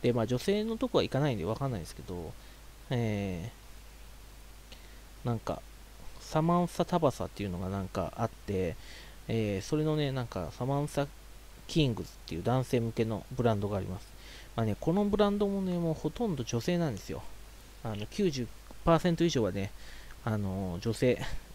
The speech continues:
女性客が多いんですけど、たまに男性のね、ブランドを扱ってるお店もあるんで、まあ、そこにちょっと行ってみたりとかしますね。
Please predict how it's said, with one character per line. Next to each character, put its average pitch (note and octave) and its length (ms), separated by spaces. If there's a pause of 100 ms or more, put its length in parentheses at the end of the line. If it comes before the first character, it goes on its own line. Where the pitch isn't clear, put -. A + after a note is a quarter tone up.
(100)
女 B2+ 120
性 E3 180
客 - 280
が G2+ 80
多 G#2+ 140
い G2 60
ん E2+ 80
で F2+ 100
す - 100
け F#2 100
ど、 F#2+ 240 (560)
た E3 120
ま G#3 200
に G3+ 180
男 F#3 240
性 F3+ 140
の F3+ 140
ね、 D#3 260
ブ C#3 80
ラ C#3 100
ン C3+ 100
ド C#3 100
を B2+ 40
扱 C3 260
っ - 40
て - 180
る C3 280 (120)
お B2+ 80
店 A#2+ 280
も A2+ 360
あ B2 120
る A2+ 80
ん F2 280
で、 F#2+ 280 (600)
ま E3+ 60
あ、 C#3 40
そ - 140
こ D#3 120
に D#3 100
ち - 80
ょ D#3+ 40
っ - 40
と - 100
行 G2+ 80
っ - 40
て A2+ 100
み A2 100
た F#2 80
り D2+ 80
と - 80
か F2 120
し - 120
ま F2+ 100
す - 100
ね。 - 140